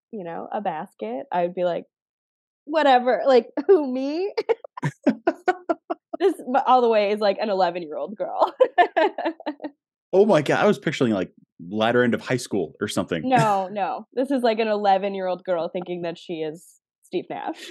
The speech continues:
Speaker 1: <laughs>
Speaker 2: <laughs> Now, are you still sporty? Have you, have you held on to that athleticism, or are you focused more on just the art of performance and comedy?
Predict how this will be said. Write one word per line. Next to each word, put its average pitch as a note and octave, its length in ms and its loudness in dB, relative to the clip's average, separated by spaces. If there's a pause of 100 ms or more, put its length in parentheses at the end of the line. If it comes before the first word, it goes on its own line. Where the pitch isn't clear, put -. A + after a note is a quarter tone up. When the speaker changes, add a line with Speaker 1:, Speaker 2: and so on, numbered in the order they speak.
(140)
Speaker 1:
<laughs> C#4+ 1120 2
Speaker 2:
<laughs> - 40 -16 (1400)
Now, C3+ 160 4
are B2+ 100 6
you C#3+ 120 6
still D#3 340 2
sporty? D#3 460 0
Have D#3 120 2
you, B2 200 0
have B2 120 -6
you A#2 60 -4
held C#3 220 0
on C#3 220 0
to C#3 100 -16
that B2 160 0
athleticism, D#3 580 -4
or C3 60 -4
are - 20 -2
you A2+ 140 -4
focused B2 420 -4
more B2 260 -2
on B2 200 0
just A2 220 -10
the F#2+ 300 -8
art A#2 160 0
of G#2+ 80 -6
performance D3 600 0
and G2+ 200 -2
comedy? B2+ 540 -2